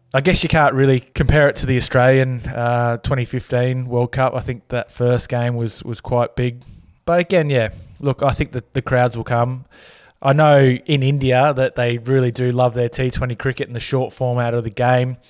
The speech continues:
The conditions over there are quite hot and humid, and, and it sort of tends to, uh, keep people away sometimes. And I mean, with T V over there,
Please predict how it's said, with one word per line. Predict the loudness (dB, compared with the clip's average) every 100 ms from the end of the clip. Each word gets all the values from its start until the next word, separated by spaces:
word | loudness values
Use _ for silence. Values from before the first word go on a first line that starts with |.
| _ -20 _
The | -6
conditions | -2 0 0 0 2
over | 4 4
there | 4 4
are | 2 0
quite | 2 2 0
hot | 2 2 2 -6 _
and | -10 -4
humid, | -2 2 2 2
and, | -2 -6 -14 -20 -20 _
and | -8 -8
it | -4
sort | -2
of | -2 -6 -6
tends | -2 -2 -4 -6
to, | -2 0 -2 -8 _ _ _ _ -18
uh, | -12 -12
keep | -4 -2 0
people | 0 0 2
away | 2 2
sometimes. | 0 -4 0 0 2
And | 2
I | 2
mean, | 2 0 -8 _ -2
with | -2 0
T | 2 2
V | 2 2 2
over | 0 -2
there, | -4 -4 -6